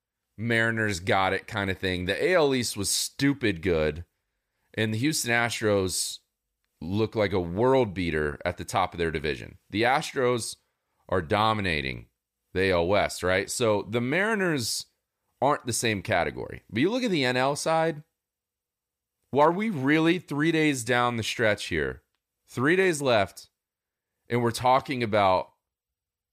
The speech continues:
the Phillies and the Brewers. I couldn't be less into those series. I'm not watching a single pitch of either of those series. I'm just waiting for the final score to come across my feed.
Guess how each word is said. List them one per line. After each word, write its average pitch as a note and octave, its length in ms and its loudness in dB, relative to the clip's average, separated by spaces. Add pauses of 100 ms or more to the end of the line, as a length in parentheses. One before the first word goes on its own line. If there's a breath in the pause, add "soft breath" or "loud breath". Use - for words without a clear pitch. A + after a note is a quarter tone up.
(240)
the G2+ 120 -4
Phillies A2 500 0
and F2+ 100 -4
the E2+ 40 -4
Brewers. - 560 -8 (4000)
I D3 120 2
couldn't D#3 280 0
be B2 120 0
less A2+ 380 2
into F#2+ 200 0
those D2+ 200 -2
series. - 500 -6 (180)
I'm C#3 140 -2
not D3+ 160 2
watching A#2 300 0
a F#2 40 -6
single F#2+ 300 -2
pitch - 460 -4
of D#2 180 -6
either G2 260 0
of E2+ 80 -2
those D#2+ 220 -2
series. - 400 -8 (680)
I'm A#2 120 0
just B2 160 -2
waiting A#2+ 300 2
for - 120 -6
the G2+ 100 0
final G2+ 360 0
score F2+ 320 -2
to E2+ 80 0
come E2+ 220 -4
across D#2 360 -2
my D2+ 120 -6
feed. B1 300 -12